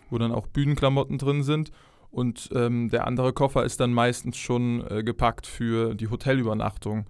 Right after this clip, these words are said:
ähm, und um am nächsten Tag dann wieder frisch gekleidet weiterfahren zu können. Also das, ähm, da muss man immer so in zwei Portionen denken beim Packen.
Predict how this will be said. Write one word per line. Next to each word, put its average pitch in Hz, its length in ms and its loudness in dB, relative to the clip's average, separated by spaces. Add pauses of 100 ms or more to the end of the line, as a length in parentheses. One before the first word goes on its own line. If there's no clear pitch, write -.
(480)
ähm, 110 360 0
und 101 260 -6
um 110 300 -2
am 113 160 -2
nächsten 113 360 0
Tag 113 320 0
dann 110 220 0
wieder 113 400 -2 (400)
frisch - 440 -2
gekleidet 117 640 2
weiterfahren 110 500 2
zu 104 140 -6
können. 104 440 -2
Also 107 260 -4
das, - 440 -6
ähm, 110 280 -2 (380)
da 113 100 -2
muss 117 180 2
man 131 120 4
immer 123 200 4
so 117 140 4
in 117 120 2
zwei 123 460 4 (240)
Portionen 117 720 0 (100)
denken 104 500 0
beim 113 180 -6
Packen. - 380 -6